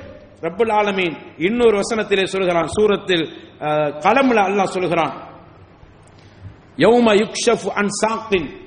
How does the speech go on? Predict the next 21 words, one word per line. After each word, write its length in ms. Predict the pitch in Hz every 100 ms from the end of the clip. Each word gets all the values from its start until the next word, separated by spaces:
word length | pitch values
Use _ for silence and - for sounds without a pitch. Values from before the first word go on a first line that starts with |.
| - - - - -
ரப்புல் 340 | 139 175 220 202
ஆலமீனுடைய 580 | 208 202 196 185 175 147
வருகையை 500 | 185 233 233 226 214
பற்றி 320 | 214 - 190
அங்கு 220 | 180 175
குறிப்பிடப்படுகிறது. 920 | 165 196 170 170 165 160 143 135 110 - - - - -
அல்லாஹ் 520 | 196 254 277 285 269
தனது 640 | 233 240 233 190 196 240 - - -
அஹ்லு 300 | 170 240 240 220
சுன்னத்துல் 360 | 214 208 196
ஜமாத்துடைய 580 | 170 196 208 202 185 180
அகீதா 420 | 156 196 185 156 - - - -
கொள்கை, 360 | 208 202 160 - - - -
அல்லாஹ் 420 | 151 202 262 294 277
ரப்புல் 280 | 269 254
ஆலமீன் 480 | 240 220 214 202 156 - - - -
அவனுடைய, 800 | 175 233 269 262 240 226 214 180 - - - -
அஹ், 200 | 175 -
கால் 360 | 214 262 269
என்றால், 420 | 226 214 214 254 262
அவனுடைய 640 | 240 247 240 220 196